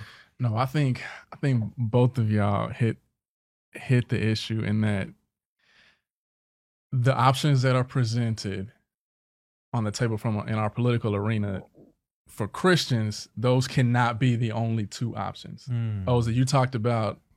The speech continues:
Speaker 1: pro-,
Speaker 2: Mm.
Speaker 1: pro-life not really meaning pro-birth, but being womb to tomb. Antoine, you talked about it being like,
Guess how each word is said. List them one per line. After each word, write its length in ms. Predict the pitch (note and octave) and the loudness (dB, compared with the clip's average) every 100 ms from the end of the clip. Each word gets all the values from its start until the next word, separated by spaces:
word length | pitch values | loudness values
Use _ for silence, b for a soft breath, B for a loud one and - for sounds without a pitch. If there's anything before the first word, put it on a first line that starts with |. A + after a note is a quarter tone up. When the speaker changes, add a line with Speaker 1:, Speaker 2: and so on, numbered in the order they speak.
| _ | _
Speaker 1:
pro-, 320 | - C3+ B2 | 2 4 4
Speaker 2:
Mm. 120 | A2 F2 | 0 -6
Speaker 1:
pro-life 560 | - C3+ B2 A#2+ A#2+ A2+ | -2 2 2 2 2 0
not 240 | A#2 A#2 | 0 0
really 240 | A#2 A#2+ A#2+ | 0 2 2
meaning 380 | A#2 A2+ A2 G#2+ | 0 0 0 -2
pro-birth, 1600 | - B2 A2+ G#2+ - - _ _ _ - A#2+ C3+ D3 A#2 G#2 - | 0 2 2 -2 -6 -14 _ _ _ -12 -2 2 4 2 0 -6
but 240 | A2+ A2 | -6 -4
being 280 | A2+ A#2 A2+ | -2 0 0
womb 180 | A#2+ A#2+ | 0 -2
to 80 | G#2 | -2
tomb. 540 | - C3+ B2+ G#2 - b b b _ _ _ _ | -4 0 0 -2 -6 b b b _ _ _ _
Antoine, 380 | A2+ A2+ A#2+ A2 | -4 -2 -2 -2
you 120 | A#2+ | -2
talked 320 | B2+ C3+ A#2+ | 0 0 0
about 440 | A2+ G#2 A2 G#2 - | -2 -2 -2 -2 -4
it 160 | G#2+ G2+ | -8 -6
being 460 | A#2 A#2 A2+ G#2+ - | -2 -2 -2 -2 -4
like, 180 | G2 | -8